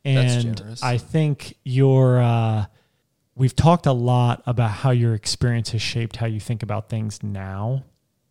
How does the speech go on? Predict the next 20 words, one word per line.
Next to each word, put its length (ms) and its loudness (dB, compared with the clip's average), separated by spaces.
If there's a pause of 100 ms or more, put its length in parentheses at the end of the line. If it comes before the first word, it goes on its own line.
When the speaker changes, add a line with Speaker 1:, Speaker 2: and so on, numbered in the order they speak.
(600)
Speaker 2:
What 420 0
from 260 0
that 200 2
experience 1040 -4 (240)
do 120 -4
you 240 -2
wish 340 0
you 100 0
would 260 -2
have 160 -2
gotten 360 -4 (300)
earlier? 760 -4 (360)
So 160 -2
kind 200 2
of 100 -2
the 80 -4
question 480 -2
is 140 -2
more 280 0
around, 520 -2